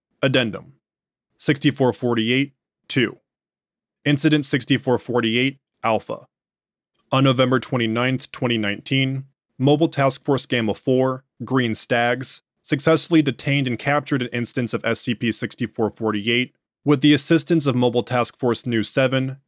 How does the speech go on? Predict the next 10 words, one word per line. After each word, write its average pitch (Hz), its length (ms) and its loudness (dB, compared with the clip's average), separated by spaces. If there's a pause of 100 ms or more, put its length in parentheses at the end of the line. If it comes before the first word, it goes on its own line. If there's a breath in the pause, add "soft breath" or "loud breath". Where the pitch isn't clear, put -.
Hammer 120 320 0
Downs, 113 600 -2
Heavy 131 360 0
Vehicles 135 480 0
Division, 127 640 -2 (100)
and 127 120 -2
highly 147 360 0
experimental 120 680 -2
shock 113 340 0
rifles. - 540 -8